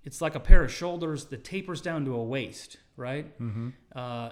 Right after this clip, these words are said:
Speaker 1: it's wide at the top, and as you go down height of the car, it tapers down inwardly.
Speaker 2: Mm-hmm.
Speaker 1: Mercedes has just flipped that. They're narrow at the top,
Speaker 2: Yeah.
Speaker 1: and they taper out to the bottom,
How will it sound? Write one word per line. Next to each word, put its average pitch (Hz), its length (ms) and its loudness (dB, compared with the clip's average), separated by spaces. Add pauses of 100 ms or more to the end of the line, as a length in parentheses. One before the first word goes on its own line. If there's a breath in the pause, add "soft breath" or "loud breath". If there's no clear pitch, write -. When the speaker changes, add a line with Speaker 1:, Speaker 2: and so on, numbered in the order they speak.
Speaker 1:
it's 139 100 -20
wide 151 400 -4
at 170 80 -4
the 170 80 -8
top, 143 540 -8
and 139 80 -10
as 139 140 -8
you 135 60 -8
go 135 160 -4
down 135 520 -4 (100)
height 175 320 -6
of 127 60 -10
the 123 60 -12
car, 117 300 -8
it 127 140 -12
tapers 135 400 -4
down 123 340 -6 (360 loud breath)
inwardly. 131 560 -6 (240)
Speaker 2:
Mm-hmm. 117 240 -8 (100)
Speaker 1:
Mercedes 180 520 -8
has 151 120 -10
just 147 160 -12
flipped 185 380 -14
that. - 240 -20 (640 soft breath)
They're 156 260 -4
narrow 170 400 0
at 143 100 -4
the 135 80 -8
top, 131 520 -10
Speaker 2:
Yeah. 110 160 -6 (380)
Speaker 1:
and 160 200 -4
they 151 100 0
taper 151 460 -4
out 135 480 -6
to 139 80 -8
the 127 80 -6
bottom, 143 380 -6